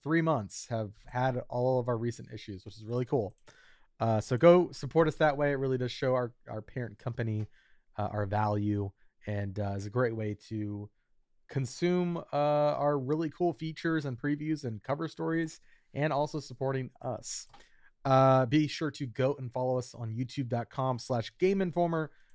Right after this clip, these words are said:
for our video reviews, our cover story videos. We've got a documentary coming soon. I'm, that's all I'm gonna say, 'cause we're, I think I'm supposed to be se-, stealth dropping that, and I just realized it as I was talking. But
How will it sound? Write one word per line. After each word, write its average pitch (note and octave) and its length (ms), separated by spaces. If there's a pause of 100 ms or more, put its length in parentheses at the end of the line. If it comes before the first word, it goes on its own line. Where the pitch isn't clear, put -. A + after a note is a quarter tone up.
(140)
for B2 160
our G#2+ 180
video D#3+ 300
reviews, C3 500
our A2+ 80
cover C#3+ 260
story B2 260
videos. A#2 360
We've A2 120
got C#3 180
a C3 160
documentary D#3+ 1120 (640)
coming A#2+ 320
soon. A#2 420
I'm, G#2+ 400 (100)
that's A2+ 180
all B2 120
I'm C3+ 80
gonna C3+ 140
say, A#2+ 400
'cause G2+ 160
we're, G#2 240
I - 20 (440)
think G#2+ 120
I'm G#2+ 80
supposed A#2+ 220
to A#2 60
be A2 60
se-, B2 260
stealth - 400
dropping G#2 320
that, G#2 180
and G#2 80
I G2 60
just G2+ 180
realized A2 540
it G#2+ 60
as G#2 160
I G#2 40
was G2 140
talking. A#2 580
But B2+ 220